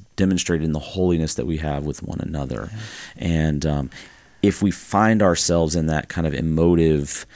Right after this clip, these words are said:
Speaker 1: anger-filled, and I wish I had really pulled in what you did, which I thought was great about the disagreements, the political, 'cause that's another big kind of, uh, trip-up point for
Speaker 2: Yeah.
Speaker 1: most, um, and, and really evangelical Christians are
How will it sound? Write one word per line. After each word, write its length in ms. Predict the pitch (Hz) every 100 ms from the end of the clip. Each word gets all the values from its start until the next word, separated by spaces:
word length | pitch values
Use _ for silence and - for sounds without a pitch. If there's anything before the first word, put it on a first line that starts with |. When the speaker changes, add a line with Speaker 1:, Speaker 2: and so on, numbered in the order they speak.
| - - - - - - - -
Speaker 1:
anger-filled, 720 | 92 90 85 78 - 85 85
and 80 | 98
I 60 |
wish 240 | 98 135 -
I 80 | 98
had 180 | 87
really 220 | 92 92 85
pulled 320 | - 101 92
in 120 | 90
what 160 | 87 -
you 180 | 85 120
did, 240 | 101 87
which 160 | 85 82
I 120 | 78
thought 280 | 78 85 -
was 140 | 76
great 380 | 78 92 92 95
about 300 | - 82 87
the 80 | -
disagreements, 680 | 80 85 - 85 85 82 76
the 120 | -
political, 440 | - 80 85 82 80
'cause 160 | - 92
that's 180 | 101
another 460 | 98 92 87 87 80 - - - - 90
big 480 | 101 92 90 78 -
kind 300 | - 90 87
of, 440 | 82 76 - - -
uh, 320 | - 67 67 55 -
trip-up 440 | - 117 - 76 -
point 340 | - 104 87
for 320 | - 87 80
Speaker 2:
Yeah. 60 | 78
Speaker 1:
most, 400 | 90 90 - - _
um, 160 | - 104 - - -
and, 240 | 127 104
and 240 | - 95 90
really 460 | 143 170 90 85 - -
evangelical 640 | 95 95 87 90 85 82
Christians 460 | - 98 - 85 82
are 140 | 78